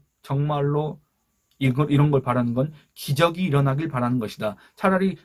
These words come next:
어, 지금 이 순간 로또 일 등에 당첨되길 바라는 게 더 나을 수도 있다. 그게 확률적으로 더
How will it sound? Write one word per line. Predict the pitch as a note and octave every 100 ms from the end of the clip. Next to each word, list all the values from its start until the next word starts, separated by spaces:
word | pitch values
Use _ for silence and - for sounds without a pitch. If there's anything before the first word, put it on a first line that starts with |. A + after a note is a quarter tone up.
| _
어, | - C#3+
지금 | C#3+ D3 E3+ D3
이 | D#3+
순간 | F#3 D#3+ D#3+
로또 | B2+ E3+ F#3 E3
일 | C#3+
등에 | D#3 D3
당첨되길 | C#3 C3+ D#3 C#3 C#3
바라는 | C#3+ A#2+ B2+
게 | C#3
더 | D3+ C#3
나을 | G#2 B2+
수도 | - C#3
있다. | G2+ A2 G#2+ - -
그게 | D#3+ F3
확률적으로 | F3 G#3+ G#3 G3 D3+ D#3
더 | D#3